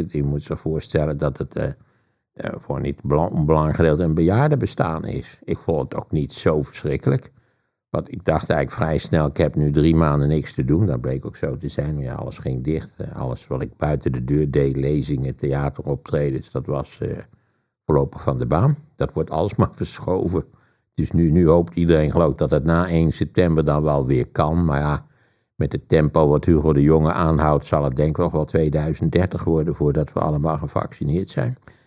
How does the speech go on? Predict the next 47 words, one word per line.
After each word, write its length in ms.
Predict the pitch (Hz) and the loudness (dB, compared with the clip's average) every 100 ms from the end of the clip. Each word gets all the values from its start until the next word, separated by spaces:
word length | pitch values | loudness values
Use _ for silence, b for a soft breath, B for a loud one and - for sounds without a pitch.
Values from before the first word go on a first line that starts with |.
| b b | b b
Dus 140 | 135 | -2
ik 120 | - - | -2 0
dacht, 240 | 135 - | 0 0
ik, 220 | - - | -6 -6
ik 240 | - 123 - | -6 -6 -2
ga 200 | 120 127 | 0 2
een 120 | 87 | 4
boekje 300 | 165 - 156 | 2 2 2
afmaken 580 | 107 - 95 85 - 82 | 2 2 2 2 0 0
waar 160 | 90 | 0
ik 100 | 87 | -4
al 260 | 92 90 90 | 0 0 2
over 340 | 90 85 80 | 0 0 0
na 240 | 76 87 107 | 0 0 0
had 240 | 123 - | -2 -2
gedacht, 520 | 98 87 - - - | -2 0 0 -2 -4
maar 220 | 98 90 | -6 -6
ik 60 | 98 _ - | -8 _ -8
had 240 | - 104 | -6 -4
er 80 | 90 | -4
nog 120 | 82 | 0
niet 200 | 87 101 | 0 -2
zo 140 | - 78 | -2 -4
verschrikkelijk 520 | 85 - - 80 - | -4 -4 -4 -8 -4
veel 240 | 92 85 | -2 -2
aan 220 | 156 160 | -4 -4
gedaan. 540 | - 71 78 160 170 - _ _ _ _ _ _ | -4 -2 0 0 -2 -10 _ _ _ _ _ _
Eh, 300 | - 92 - | -6 -4 -2
en 40 | 82 | -2
dat 180 | - - | 0 -2
heb 180 | 98 | -2
ik, 180 | 78 - | -2 -2
eh, 80 | 76 | -4
tenslotte 480 | - - - - 80 | -4 -4 -2 0 0
afgemaakt. 640 | 80 - - 113 139 - | -2 0 0 2 2 0
En 100 | 143 | -2
dat 280 | 64 - - | -4 -8 -16
precies 360 | - - 131 | -10 -4 0
drie 240 | 120 110 110 | 2 4 4
maanden, 500 | 98 95 85 82 80 85 - | 4 2 2 2 0 -2 -8
toen, 260 | 92 95 - | -6 -6 -4
toen 140 | 98 | -2
het 100 | 90 | -2
eigenlijk 200 | 98 87 95 | -2 0 0
weer 100 | 90 | 4
open 260 | 98 127 - | 2 2 0
ging, 340 | - 135 175 | 2 4 4